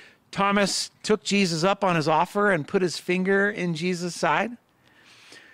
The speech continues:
The scripture doesn't actually tell us, so we don't know for sure whether or not Thomas, you know, took the time to sort of carefully inspect the wounds on Jesus' hand. We don't know, but we do know that Jesus invited him to,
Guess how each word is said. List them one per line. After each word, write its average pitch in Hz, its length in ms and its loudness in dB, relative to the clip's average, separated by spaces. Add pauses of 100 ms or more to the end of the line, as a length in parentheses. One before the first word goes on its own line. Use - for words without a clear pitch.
(160)
The 202 80 2
scripture 277 360 0
doesn't 240 380 2
actually 240 560 0
tell 196 300 0
us, 156 160 0
so - 180 0
we 185 100 -2
don't 220 260 2
know 202 180 2
for 202 180 -2
sure 165 340 2
whether 180 320 2
or 185 60 2
not 175 260 0 (380)
Thomas, 202 500 0
you 202 80 -2
know, 196 80 4
took 202 240 -2
the 220 80 0
time 196 360 0
to 190 100 2
sort 196 160 -2
of 180 140 -2
carefully 190 440 0
inspect - 640 -4 (220)
the 151 100 -2
wounds 175 460 0
on 165 340 0
Jesus' 165 540 0 (100)
hand. 170 380 0
We 190 140 2
don't 214 420 2
know, 139 480 0
but 156 320 -2
we 202 100 0
do 262 200 0
know 240 160 4
that 202 120 0
Jesus 180 380 -2
invited 180 420 2
him 190 120 0
to, 208 260 -2